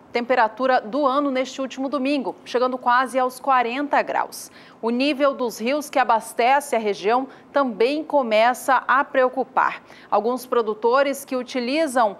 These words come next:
a irrigação através do rio Araguaia estão tendo problemas judiciais porque não estão fazendo esta atividade com a devida licença ambiental.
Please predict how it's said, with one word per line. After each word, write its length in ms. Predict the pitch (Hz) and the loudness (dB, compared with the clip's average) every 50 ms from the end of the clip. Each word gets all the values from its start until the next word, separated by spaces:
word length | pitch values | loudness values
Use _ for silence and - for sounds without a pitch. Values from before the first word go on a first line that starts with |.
| - - - | -16 -10 -2
a 160 | - - 233 | 0 2 2
irrigação 840 | 262 285 262 294 277 226 240 208 196 - - - 254 254 277 294 302 294 - - - - | 2 2 0 0 2 2 2 2 0 -2 -4 0 2 2 4 2 0 -2 -6 -12 -6 -4
através 580 | - 220 220 220 220 220 220 233 247 240 - | -2 0 2 2 2 2 2 2 2 0 -2
do 140 | - 233 240 | -4 -4 -4
rio 440 | 214 202 190 226 240 254 254 247 - - - | -4 -4 -4 -4 -2 0 -2 -2 -4 -4 0
Araguaia 800 | - 247 277 285 269 233 214 180 - 196 190 220 240 247 262 262 - - - - | 2 2 4 4 4 2 2 0 2 2 4 4 4 2 0 -2 -4 -10 -20 -8
estão 200 | - - 262 254 | -2 -2 -2 0
tendo 220 | 262 277 269 262 | 0 -2 -2 -2
problemas 500 | 269 285 269 240 247 247 254 269 269 226 | -2 0 0 0 0 0 0 -2 -4 -4
judiciais 1000 | 185 196 247 294 240 277 294 254 - - - 269 233 226 262 269 254 208 196 - | -6 -6 -6 -6 -4 -6 -6 -8 -8 -6 -2 2 2 4 4 4 2 2 -2 -4
porque 320 | - - 233 220 220 247 247 | -4 -2 -2 0 0 0 -2
não 140 | 262 277 277 | -2 -2 -4
estão 260 | 269 - 277 285 294 | -2 -2 -2 -2 0
fazendo 560 | 285 - 269 233 240 233 247 269 277 294 269 | 0 0 0 2 0 -2 -2 -2 -2 -4 -2
esta 300 | - - 240 247 240 - | 0 2 2 2 0 -4
atividade 580 | 254 - 254 214 233 208 214 226 247 220 240 262 - - - - - | -8 -8 -10 -6 0 2 2 2 2 0 -2 -8 -12 -14 -20 -12 -4
com 80 | - | -2
a 60 | 277 269 | 0 2
devida 480 | 247 262 214 226 262 247 269 262 - - | 2 0 0 -2 -2 0 2 0 0 0
licença 680 | 254 254 285 269 - - 254 240 240 247 240 - 254 | -2 -4 -4 -6 -2 -2 0 0 0 -2 -6 -6 -6
ambiental. 680 | 247 233 220 254 262 262 247 - 208 202 202 208 208 | -6 -2 -2 -2 -2 0 0 2 2 2 2 0 -2